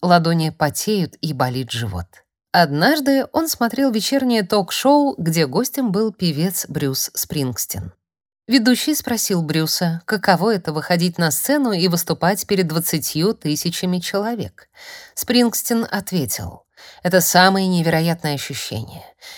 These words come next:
Я чувствую, что моё сердце начинает колотиться, становится немного тяжелее дышать, ладони потеют, руки трясутся, я чувствую пот на лбу и нервную дрожь. Для меня это знак, что мой организм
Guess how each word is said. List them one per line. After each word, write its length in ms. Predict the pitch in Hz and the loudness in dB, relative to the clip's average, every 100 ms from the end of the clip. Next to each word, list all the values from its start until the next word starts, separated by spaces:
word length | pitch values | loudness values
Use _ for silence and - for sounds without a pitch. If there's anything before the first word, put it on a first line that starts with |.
| - | 0
Я 160 | 214 185 | 4 4
чувствую, 460 | 240 - 165 160 | 2 -2 0 -2
что 180 | 147 175 | 0 2
моё 200 | 170 165 | 2 2
сердце 360 | - 175 - 185 | 0 -2 0 -2
начинает 480 | 175 - 147 139 | -2 -2 -2 -2
колотиться, 720 | - 156 139 - 170 - 147 - - | -2 0 0 0 -4 -6 -8 -10 -14
становится 580 | - 196 175 175 175 180 | -2 2 4 2 0 0
немного 340 | 170 156 156 156 | 0 0 -2 -2
тяжелее 460 | 151 156 156 156 | -2 -2 0 0
дышать, 500 | 143 131 156 160 - - - - | 0 -2 -2 -4 -6 -14 -10 2
ладони 400 | 175 175 175 160 | 4 4 2 2
потеют, 640 | 147 - 170 170 147 - - | -2 -2 -2 -2 -4 -10 -2
руки 260 | 190 180 | -2 -2
трясутся, 640 | 165 139 - 202 - 151 127 - - - | -4 -4 -2 -4 -2 -4 -4 -10 -8 0
я 100 | 208 | 2
чувствую 480 | 226 - 190 202 180 | 2 -2 0 0 2
пот 280 | 220 220 | 0 2
на 180 | 185 180 | 4 4
лбу 240 | 165 185 208 | 4 2 -2
и 260 | - 190 | 0 2
нервную 640 | 180 147 165 139 143 143 123 | 2 2 2 0 -2 -2 -2
дрожь. 560 | 113 110 - - - _ - - | -2 -4 -6 -10 -14 _ -20 -4
Для 160 | 202 202 | 2 4
меня 380 | 196 190 180 - | 6 4 2 0
это 300 | 180 175 147 | -2 0 -2
знак, 460 | 123 131 160 170 - | -2 0 0 -2 -8
что 280 | - 170 147 | -4 -2 0
мой 340 | 151 165 190 | 0 -2 -2
организм 680 | 196 185 190 143 143 151 | -4 -2 0 0 -2 -4